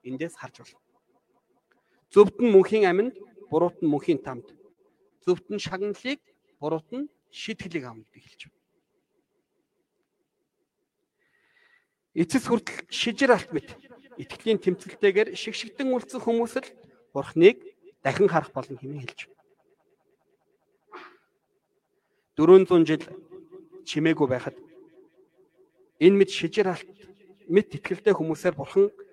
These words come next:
ард түмнийг удирдах шин гэрэний итгэлийн түүхийг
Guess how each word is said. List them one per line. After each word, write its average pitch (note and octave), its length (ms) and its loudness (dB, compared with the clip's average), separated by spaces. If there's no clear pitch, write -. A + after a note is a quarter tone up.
ард E3 200 -4
түмнийг F#3+ 320 2
удирдах D#3 400 -6
шин F#3+ 320 -8
гэрэний D#3+ 480 2
итгэлийн D#3+ 380 -4
түүхийг F#3 400 -10